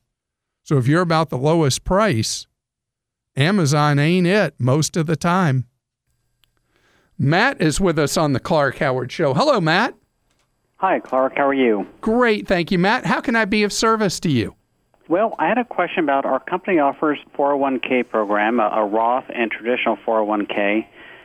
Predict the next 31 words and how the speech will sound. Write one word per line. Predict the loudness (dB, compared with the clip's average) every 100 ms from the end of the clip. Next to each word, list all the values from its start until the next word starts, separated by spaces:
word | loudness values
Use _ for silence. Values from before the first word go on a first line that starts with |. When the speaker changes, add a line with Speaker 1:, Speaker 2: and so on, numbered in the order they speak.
| -20 _
Speaker 2:
and | -6 -2 0 0 -2
or, | 0 0
or | 2 0 0 -4 -8
you | -8
can | -4 -2
do | 0
a | -2
combination. | -4 -4 -2 -2 -2 -6 -6 -8 -4
And | -2
we | 0
have | -2
employees | -4 -2 -2 -2 -2
who | -4
have | 0
asked | 0 -2 -4 -6
me, | -4 -4 -8 _ -20 _ _ _
which | -4 -2 -2
should | -4 -6 -10 -4
they | -2
do? | 0 0 2 0
And, | 0 -4
and | -4 -6 -6 -4
we | -2
have | -2
employees | -6 -6 -2 0 -2 -4
in | -8
their | -8
twenties, | -6 -4 -2 -2 -4 -4
thirties, | -6 -2 -4 -4 -6
forties, | -2 -2 -4 -4
fifties. | -6 -6 -4 -2